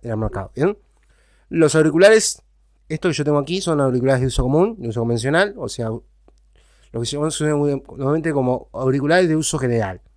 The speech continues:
¿bien? Son auriculares para escuchar música, para, ya, ya le digo, para reproducir contenido multimedia o, o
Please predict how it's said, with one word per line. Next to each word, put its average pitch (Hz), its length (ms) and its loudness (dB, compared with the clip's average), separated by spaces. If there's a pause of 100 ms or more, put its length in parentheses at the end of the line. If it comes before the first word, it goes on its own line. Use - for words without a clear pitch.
(100)
¿bien? - 180 -4 (460)
Son 147 100 -2
auriculares 127 260 0
para 110 120 -4
escuchar 151 260 -4
música, 196 520 0 (420)
para, 127 440 2 (1080)
ya, 143 240 -2
ya - 220 -4
le 147 60 2
digo, 123 120 2
para 117 220 -2
reproducir 127 580 -4
contenido 143 240 0
multimedia 170 760 0
o, 113 360 -14
o 123 240 -6